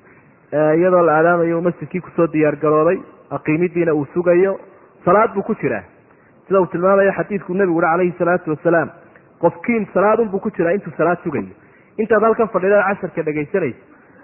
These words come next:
ama aad ka soo horrayso adaankeed masjidka sii fadhida, salaadun baad ku jirtaa. Marka qofka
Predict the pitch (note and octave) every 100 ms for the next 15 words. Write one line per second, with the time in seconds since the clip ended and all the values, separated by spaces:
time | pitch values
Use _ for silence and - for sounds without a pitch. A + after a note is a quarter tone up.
0 | _ D#3+ G3 A3 F#3+ - A#3 A3+ G#3 F3
1 | E3 D#3+ G#3+ F#3+ G3+ G3 G#3 G3+ G#3+ G3+
2 | D#3+ - D3 G3+ G#3 C#3 C3 A#2+ - F#3
3 | G#3+ G#3 F3 F3+ - A2 A2+ F#2+ - -
4 | _ _ _ _ _ _ D#3+ G3+ G3+ -
5 | A#3 -